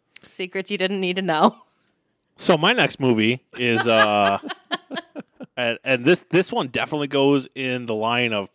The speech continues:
Speaker 2: probably wouldn't fly today because this movie is actually getting a lot of flack,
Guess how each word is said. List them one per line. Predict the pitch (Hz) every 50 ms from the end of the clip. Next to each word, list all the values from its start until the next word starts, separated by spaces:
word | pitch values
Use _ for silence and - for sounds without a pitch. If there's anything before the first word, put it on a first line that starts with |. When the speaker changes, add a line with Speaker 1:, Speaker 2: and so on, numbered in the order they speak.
| _
Speaker 2:
probably | _ _ _ - 131 131 139 143 147 151 151 139 139 147 147 139 135
wouldn't | 127 120 120 123 131 127 117 - _
fly | - - - 110 107 110 117
today | 123 - 131 131 131 131 127
because | 117 - - 110 104 104
this | 117 127 - -
movie | 135 135 131 120 113 107 98 - _ _ - - - - - - - - _ _ _ -
is | 139 135 127 113
actually | 110 113 - - 120 104
getting | 101 113 107 110 101
a | 98 95
lot | 95 101 107 113 104
of | - -
flack, | - - 123 110 101 98 95 95 - - -